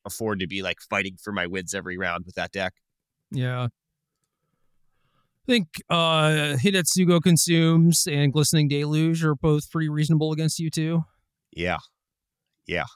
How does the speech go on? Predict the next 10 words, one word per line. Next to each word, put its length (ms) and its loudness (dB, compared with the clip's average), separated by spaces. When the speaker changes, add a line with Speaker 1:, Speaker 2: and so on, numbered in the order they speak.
Speaker 1:
Yep. 200 0
And 140 0
then 160 0
not, 200 -2
not 160 -2
to 80 -6
mention 280 -6
Meat 140 -6
Hook 140 -12
Massacre, 480 -6